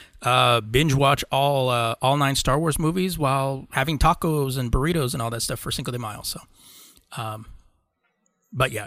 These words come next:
anyway, uh, H B O Max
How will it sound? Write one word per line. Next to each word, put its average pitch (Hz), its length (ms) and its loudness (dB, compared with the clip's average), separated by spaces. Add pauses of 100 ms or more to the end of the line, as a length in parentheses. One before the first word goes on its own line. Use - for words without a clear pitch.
(120)
anyway, 139 320 2 (600)
uh, 120 240 -2 (140)
H 220 160 0
B 220 100 4
O 185 60 4
Max 131 680 0